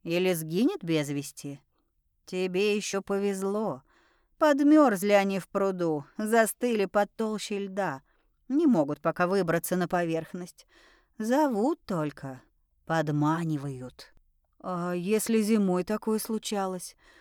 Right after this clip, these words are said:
«Ну, если зимой замуж девушка вышла, а у жениха конфуз. И куда бежать? Пруд-то замерзший». Да в баню шли тогда.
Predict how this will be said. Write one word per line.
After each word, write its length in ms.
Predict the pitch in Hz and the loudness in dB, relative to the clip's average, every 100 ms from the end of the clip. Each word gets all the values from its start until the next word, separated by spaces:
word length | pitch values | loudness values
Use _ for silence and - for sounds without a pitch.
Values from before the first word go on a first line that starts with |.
| _ _ _ _ | _ _ _ _
«Ну, 460 | - 185 196 196 180 | -10 -6 -2 0 -2
если 420 | 180 196 190 202 | 0 0 0 -2
зимой 480 | 196 226 220 170 160 | 0 2 2 2 0
замуж 440 | 165 165 156 156 | 2 2 2 -2
девушка 560 | 160 165 156 151 - 147 | -4 -4 -4 -6 -8 -6
вышла, 540 | 147 247 - 175 139 - _ _ _ _ - | -4 -6 -6 -8 -10 -12 _ _ _ _ -10
а 340 | - 196 175 | -4 0 0
у 120 | 180 185 | 0 0
жениха 680 | 208 214 185 185 208 330 247 _ _ _ | 0 0 -2 0 2 2 -2 _ _ _
конфуз. 720 | - 175 156 - 202 302 - _ _ _ _ _ _ - | 0 0 0 -6 -6 -6 -12 _ _ _ _ _ _ -4
И 120 | 247 | 0
куда 300 | 247 226 214 | 2 6 6
бежать? 640 | 190 170 175 208 - - _ _ _ _ - | 4 2 2 2 -2 -18 _ _ _ _ 0
Пруд-то 600 | 269 226 - - 156 151 _ | 2 2 -2 -6 -6 -8 _
замерзший». 880 | 185 208 196 214 - - 165 147 - _ _ _ _ _ _ | 0 2 6 4 4 0 -6 -6 -10 _ _ _ _ _ _
Да 400 | 220 220 311 381 | -4 2 4 2
в 100 | 208 | -2
баню 440 | 175 180 175 220 320 | 2 4 4 2 0
шли 260 | - 311 | -2 -2
тогда. 520 | 294 262 226 226 214 | 0 -2 0 -2 -4